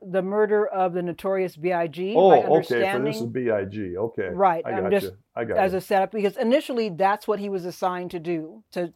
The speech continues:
Speaker 1: to
Speaker 2: Okay.
Speaker 1: get into that case. That's what his bosses said,
Speaker 2: All
Speaker 1: "That's
Speaker 2: right.
Speaker 1: what we want."
Speaker 2: I'm sorry.
Speaker 1: And
Speaker 2: Now I understand.
Speaker 1: the, the ruse, from what I understood, was that he said that Poochie had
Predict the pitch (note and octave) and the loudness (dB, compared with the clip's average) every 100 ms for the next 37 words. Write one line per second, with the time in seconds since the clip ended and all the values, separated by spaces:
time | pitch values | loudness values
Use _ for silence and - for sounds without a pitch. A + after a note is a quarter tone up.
0 | C#3 E3+ E3+ G2+ C#3 F#3+ F#3 F#3 F3+ F3 | -4 -2 -2 -4 -2 -2 -2 -4 -2 -2
1 | - F3+ E3 D#3+ - E3+ F3+ - F#3 E3+ | -4 -6 -6 -8 -6 -4 -4 -4 -4 -4
2 | D3 E3+ E3 F3+ D3+ F3+ E3+ E3 - - | -4 -6 -6 -8 -8 -6 -6 -8 -20 -16
3 | G#3+ F#3 F3+ F#3 F#3+ F#3 F3 E3+ E3 - | -4 -2 -2 -6 -8 -8 -6 -6 -8 -10
4 | G#3 - G#2 G2+ F#3 F#3 G#2+ G2+ F#2 - | -6 -6 -6 -4 -4 -2 -4 -6 -10 -14
5 | - F#3 A3 - _ _ _ _ _ - | -14 -2 -2 -2 _ _ _ _ _ -4
6 | G#3+ G3 A#3 C4+ - G#3 F#3+ F#3+ G3+ C4+ | -2 0 0 -2 -4 -6 -2 2 2 2
7 | C4+ C4 - B3 B3 A3+ G3+ F#3 F#3+ F3 | -2 -8 0 2 2 0 -4 -2 0 -2
8 | E3 F3 F3+ - G#3 G3+ G#3+ G3 G3 F3 | -2 -4 -6 -8 -8 -6 0 2 2 0
9 | F3 F3 E3+ - _ _ A#3+ A#3+ - G#3+ | 0 0 0 -4 _ _ -2 -2 -4 -6
10 | G3 F3+ D#3 | 0 0 -2